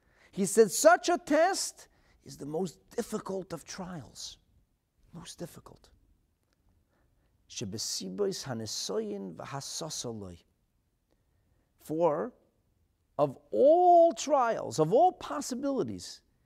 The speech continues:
it is these that provide the greatest temptation for a person. In other words, making a person, one individual, the proverbial patron of others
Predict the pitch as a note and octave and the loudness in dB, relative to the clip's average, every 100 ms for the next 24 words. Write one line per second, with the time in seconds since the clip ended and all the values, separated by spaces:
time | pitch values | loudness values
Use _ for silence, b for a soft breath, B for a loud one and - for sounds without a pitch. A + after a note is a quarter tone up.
0 | _ - D#3 C3+ A#2 G3 C4+ D4 F3+ F#3 | _ -2 0 0 -2 -2 -2 -4 -4 -8
1 | - C3+ D#3+ G3 E3 C3+ - F3+ A3+ D#4+ | -8 -4 -2 -2 -4 -6 -6 -4 -2 -2
2 | E4 D#4 - - - G#3+ - - C4+ A3+ | -4 -4 -6 -10 -8 -8 -6 -4 -4 -4
3 | - C4 A#3+ b b _ - G3+ - E3+ | -8 -8 -8 b b _ -2 -2 -2 -6
4 | C#3+ - - _ _ _ _ _ _ _ | -6 -10 -20 _ _ _ _ _ _ _
5 | _ _ _ _ _ _ _ _ _ _ | _ _ _ _ _ _ _ _ _ _
6 | _ _ _ D#3 F#3 G3+ A#2+ G2+ b b | _ _ _ 0 2 2 0 -6 b b
7 | b - E3 G3+ D4+ - D4+ E4 D#4+ - | b -2 2 4 4 2 -2 0 0 -4
8 | - A#3 B3+ C4+ C#4 A#3+ - - C4 C4 | 4 4 6 2 0 -2 -10 0 0 0
9 | - C3 D2 - _ _ E3 B3 F4 E4+ | -4 -6 -8 -16 _ _ 4 6 6 0
10 | D#4 D#4+ G#3 E3 D#2 - _ _ _ _ | -2 -2 -2 -4 -6 -10 _ _ _ _
11 | _ _ _ _ - E3+ D#3+ E3+ D#3+ G#3+ | _ _ _ _ -2 -2 0 -2 4 4
12 | D#4 D4+ C#4 C4+ C4 C4 - - F4+ - | 4 0 -4 4 4 4 -2 -2 0 0
13 | C4+ C4 B3+ A#3 A3 A3+ G#3 A#2 - - | 0 0 -2 -2 0 0 0 -4 -10 -18